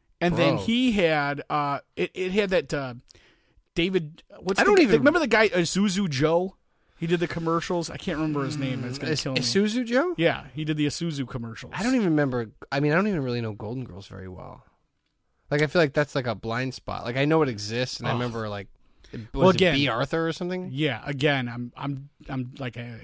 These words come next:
Speaker 1: handful of years older than you, so I think that there's, like, this weird time period where I, this was on, I think, Saturday night. So there was the, the, this block of shows which you probably just missed,
Speaker 2: Mm-hmm.
Speaker 1: and I was in, I was in the heart of it.
Speaker 2: Right
Speaker 1: But,
Speaker 2: in the wheelhouse.
Speaker 1: but, but,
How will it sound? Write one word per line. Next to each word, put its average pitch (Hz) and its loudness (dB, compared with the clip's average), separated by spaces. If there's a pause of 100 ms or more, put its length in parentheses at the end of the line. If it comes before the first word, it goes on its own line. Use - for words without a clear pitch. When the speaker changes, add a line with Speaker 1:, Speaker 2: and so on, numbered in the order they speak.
Speaker 1:
handful 135 -4
of 127 -4
years 123 -4
older 120 -6
than 127 -2
you, 127 0
so 123 -6
I 117 -8
think 131 -8
that - -14
there's, 143 -2
like, 156 0
this - -4
weird 165 -4
time 156 0
period 127 -4
where 123 -2 (1120)
I, 165 6
this 175 2
was 147 0
on, 120 -2
I 139 -8
think, 123 -6
Saturday 120 -2
night. 127 -16
So - -8
there 131 -4
was 127 -4
the, 127 -4
the, 127 -6
this 127 -6
block 147 0
of 135 -2
shows 139 -2
which 120 -8
you 160 0
probably 139 -2
just 156 0
missed, 165 -2 (140)
Speaker 2:
Mm-hmm. 143 0 (180)
Speaker 1:
and 135 -2
I 143 2
was 131 -2
in, 120 -4
I 131 -6
was 131 -4
in 123 -8
the 113 -10
heart 135 -4
of 107 -16
it. - -18
Speaker 2:
Right - -16
Speaker 1:
But, - 2
Speaker 2:
in 101 0
the 110 -10
wheelhouse. 104 -2
Speaker 1:
but, 98 0
but, - -20